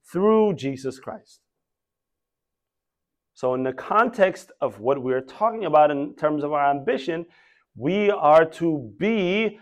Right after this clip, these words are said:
the best stone. Now, I'm not saying work really, really hard so you can be the best stone. Again, this ambition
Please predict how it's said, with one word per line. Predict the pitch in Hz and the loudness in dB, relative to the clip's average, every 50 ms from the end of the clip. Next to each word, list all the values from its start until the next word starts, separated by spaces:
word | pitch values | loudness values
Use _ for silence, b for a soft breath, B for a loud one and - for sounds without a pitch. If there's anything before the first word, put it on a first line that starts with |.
| b b - | b b -4
the | 151 139 | -4 -4
best | 127 113 131 127 - - - - - - - - | -2 2 2 2 2 2 -2 -14 -18 -18 -20 -10
stone. | - - - 214 208 202 185 143 127 - - _ _ _ _ _ _ _ _ _ _ _ _ _ _ _ _ _ _ _ _ _ _ _ _ _ _ _ _ _ _ _ _ _ _ _ _ _ _ _ _ _ _ _ _ _ _ _ _ _ _ _ _ _ _ _ - | -4 -2 2 4 4 4 4 2 0 -4 -12 _ _ _ _ _ _ _ _ _ _ _ _ _ _ _ _ _ _ _ _ _ _ _ _ _ _ _ _ _ _ _ _ _ _ _ _ _ _ _ _ _ _ _ _ _ _ _ _ _ _ _ _ _ _ _ -10
Now, | - 139 135 131 127 120 110 - _ _ _ _ _ - | -4 -2 0 0 0 -2 -4 -8 _ _ _ _ _ -16
I'm | 117 117 120 127 127 | -14 -10 -8 -6 -4
not | 131 147 170 190 202 208 - _ - | -2 0 0 0 -2 -4 -12 _ -20
saying | - - - - - 175 175 170 160 156 156 151 151 151 143 b b b b b b b _ _ _ _ _ _ _ _ _ _ _ _ - | -20 -20 -14 -6 -4 -2 0 0 0 0 0 -2 -4 -6 -8 b b b b b b b _ _ _ _ _ _ _ _ _ _ _ _ -20
work | 123 110 123 156 170 180 170 175 | -10 -2 2 2 2 2 2 -2
really, | 147 139 156 170 165 170 170 | -4 -2 2 2 4 4 2
really | 156 165 165 160 160 151 | 2 0 0 0 -2 -4
hard | 139 - - - 156 151 143 131 123 | -6 -6 -2 2 2 4 4 2 0
so | - - 139 | -4 -8 -6
you | 131 127 | -6 -6
can | 120 - 127 110 | -8 -10 -10 -10
be | 113 | -8
the | 117 113 | -8 -8
best | 101 - 113 113 110 - | -6 -6 -8 -8 -8 -10
stone. | - - 131 120 117 104 - | -12 -10 -8 -8 -8 -10 -12
Again, | 110 107 117 147 139 120 120 110 _ | -14 -8 -6 -4 -4 -6 -8 -16 _
this | 110 135 190 190 196 | -2 0 0 0 0
ambition | 220 214 185 160 135 123 185 196 190 - 170 151 147 147 | 0 -2 -2 -4 -2 0 0 0 0 -2 -6 -6 -6 -6